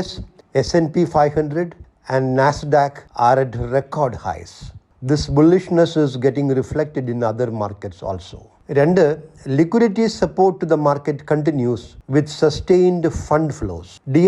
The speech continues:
ഐ ഐസ് are flush with funds. കഴിഞ്ഞ പതിനഞ്ച്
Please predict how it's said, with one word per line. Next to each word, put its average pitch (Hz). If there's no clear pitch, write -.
ഐ 180
ഐസ് 98
are 139
flush 143
with 127
funds. 87
കഴിഞ്ഞ 151
പതിനഞ്ച് 190